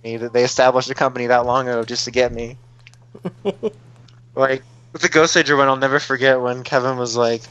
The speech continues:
Speaker 1: "Brian, what's up with this dude here?" And Brian, he was like, "Oh, oh, he's got a shirt on," or something.
Speaker 2: <laughs>
Speaker 1: Like,
Speaker 2: You, you said something along the lines of, like, "What the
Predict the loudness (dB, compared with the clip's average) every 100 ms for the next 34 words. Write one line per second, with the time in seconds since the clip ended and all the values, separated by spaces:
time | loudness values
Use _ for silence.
0 | -20 -2 2 4 4 2 2 0 -6 -6
1 | -6 -6 -6 -6 -4 -4 -6 -6 -6 -2
2 | 0 0 -2 0 4 6 6 6 4 4
3 | 2 0 2 4 4 4 4 4 6 6
4 | 6 4 0 0 0 0 -2 -8 -2 4
5 | 4 2 -10 -12 -14 -16 -20 -18 -18 -16
6 | -12 -10 -6 2 4 4 0 -10 -10 -14
7 | -20 -20 -20 -20 -8 -4 2 4 4 2
8 | 2 2 2 0 0 0 -2 0 0 -2
9 | -2 2 2 2 -2 -2